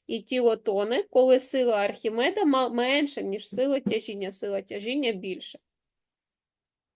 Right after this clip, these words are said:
То, як зараз, е, відбувається, ми ж з вами не відлітаємо до космосу, тому що сила тяжіння більша, ніж сила Архімеда. Але є певні умови, коли тіло піднімається вгору, наприклад,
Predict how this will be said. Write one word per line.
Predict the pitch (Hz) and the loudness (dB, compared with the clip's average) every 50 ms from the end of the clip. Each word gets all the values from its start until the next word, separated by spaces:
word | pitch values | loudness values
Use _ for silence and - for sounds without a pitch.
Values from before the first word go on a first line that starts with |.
| _ _ _ _ _ _ - | _ _ _ _ _ _ -4
То, | - 359 | 0 2
як | 508 330 254 262 277 | 4 4 4 4 2
зараз, | 233 269 302 302 262 240 240 - 226 | 4 4 4 4 4 2 0 -2 -8
е, | - 196 214 220 208 208 202 190 190 185 180 208 | -8 -6 -6 -4 -4 -4 -6 -6 -8 -10 -12 -8
відбувається, | 226 220 202 208 214 220 240 254 254 240 - 226 | -8 -8 -6 -6 -2 0 2 2 2 0 -2 -6
ми | 220 226 | -6 -6
ж | 214 | -6
з | - | -4
вами | 233 220 220 220 | -4 -4 -4 -4
не | 220 220 220 | -4 -4 -4
відлітаємо | 208 233 220 233 240 240 277 277 277 269 240 220 | -4 -4 -2 -4 -2 0 0 0 0 0 -2 -4
до | 196 196 196 | -4 -6 -8
космосу, | - 202 196 196 - - - - - - - | -8 -8 -8 -8 -8 -12 -14 -14 -14 -16 -18
тому | - - 214 214 220 | -14 -14 -10 -10 -10
що | - - 220 | -8 -10 -10
сила | - - 247 233 226 | -4 0 0 0 0
тяжіння | 214 - 226 233 233 233 220 214 202 | 0 -2 -4 -2 -2 -4 -2 -2 -4
більша, | 196 185 220 233 240 240 240 - 196 | -4 -2 -2 -2 -2 -2 -4 -6 -4
ніж | 196 196 196 196 - | -4 -4 -6 -6 -6
сила | - 226 220 220 208 | -4 -2 0 0 0
Архімеда. | 190 190 - - 202 196 185 175 185 - - - _ _ _ _ - - - - - - - | -2 -4 -6 -8 -6 -6 -6 -8 -10 -12 -16 -20 _ _ _ _ -20 -20 -20 -20 -20 -14 -4
Але | - 226 240 262 277 415 | 4 4 6 8 8 8
є | 494 480 370 381 392 | 6 6 6 2 2
певні | 381 - 311 311 302 277 262 247 | 4 2 2 2 2 2 2 2
умови, | 240 226 220 208 208 214 262 254 254 | 0 0 0 -2 -2 -2 -2 -4 -4
коли | - - 240 240 240 240 | 2 2 4 4 4 2
тіло | 240 - 269 269 277 294 277 | 0 0 -4 0 0 0 0
піднімається | - - 226 233 254 269 277 320 302 269 254 - 240 208 | -2 -4 -4 -4 -2 -2 0 2 2 0 0 -2 -6 -6
вгору, | 226 - 226 208 208 208 | -2 -2 -2 -2 -2 -2
наприклад, | 202 202 202 196 - 269 294 285 - 294 254 254 _ | -4 -6 -6 -4 -4 -4 -2 2 2 2 2 0 _